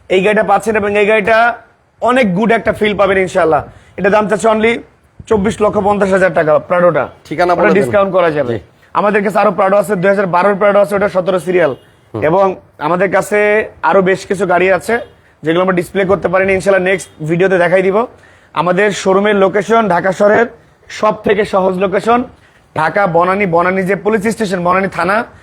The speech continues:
Speaker 1: এটা থেকে দুইটা বিল্ডিং সামনেই, গাড়িবাজার বিডি হাউস নাম্বার ষোলো, রোড নাম্বার ফোর, ব্লক এফ।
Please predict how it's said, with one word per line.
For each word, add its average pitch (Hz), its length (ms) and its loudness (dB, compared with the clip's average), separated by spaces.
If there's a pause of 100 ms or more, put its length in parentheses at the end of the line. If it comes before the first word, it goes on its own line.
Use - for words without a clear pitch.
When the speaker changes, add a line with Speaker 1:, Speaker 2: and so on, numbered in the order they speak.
(240)
Speaker 1:
এটা 165 160 0
থেকে 202 220 0
দুইটা 190 220 2
বিল্ডিং 208 240 0
সামনেই, 202 420 -2 (440)
গাড়িবাজার 185 400 2
বিডি 190 200 2
হাউস 175 220 0
নাম্বার 196 220 0
ষোলো, 202 220 0
রোড 196 140 2
নাম্বার 190 260 0
ফোর, 226 260 0 (380)
ব্লক 190 280 2
এফ। 190 200 0